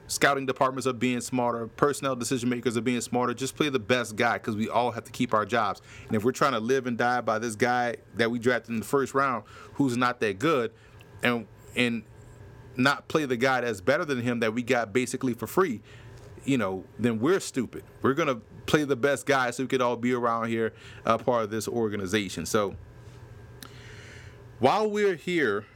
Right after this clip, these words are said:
uh, I know you guys are always waiting for this. I know I said a lot. That's twelve minutes of your time just taken away. But just some good info, but, you know, I know you guys are here because you wanna hear what I thought about the tight end class. I'm not gonna give you the whole full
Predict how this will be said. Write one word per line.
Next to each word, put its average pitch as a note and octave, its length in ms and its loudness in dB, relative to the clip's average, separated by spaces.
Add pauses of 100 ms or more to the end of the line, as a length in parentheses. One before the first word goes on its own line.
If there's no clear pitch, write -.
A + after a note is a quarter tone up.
(420)
uh, A2+ 260 2
I G2 100 0
know A#2+ 120 -2
you A#2+ 140 -2
guys G#2+ 320 0
are G#2 180 -2
always F#2+ 560 -2
waiting F#2+ 380 -2
for E2+ 160 -4
this. F2 200 -4
I F2 60 0
know G2+ 180 -2
I F#2 100 -2 (200)
said - 300 -2
a - 20 -6
lot. F#2 320 -2 (260)
That's - 180 -6
twelve B2+ 300 0
minutes A2+ 200 -4
of - 60 -8
your A2 100 -2
time G#2 320 0
just F#2+ 180 -8
taken G2+ 260 -2
away. F#2+ 300 -2 (340)
But - 100 -8
just - 120 -2
some C4 160 0
good C3 160 0
info, A#2+ 440 -2
but, G#2+ 220 -2 (120)
you C3 160 -2
know, G#2 120 0
I G#2 60 0
know B2+ 140 -2
you B2 100 -4
guys G#2+ 240 -2
are G2+ 40 -12
here G#2+ 120 0
because G2 260 -4
you G#2 60 -4
wanna A2 160 -2
hear G#2 180 0
what G2 140 -2
I F#2 140 0 (100)
thought A#2 300 0
about G2 340 0
the F#2 60 -12
tight G2 260 0
end G#2 80 -10
class. F#2 260 -2
I'm A#2+ 60 0
not C#3 140 2
gonna C3 100 0
give A#2 160 -4
you A2+ 80 -2
the G#2 140 0
whole B2 320 -2
full A#2+ 420 -2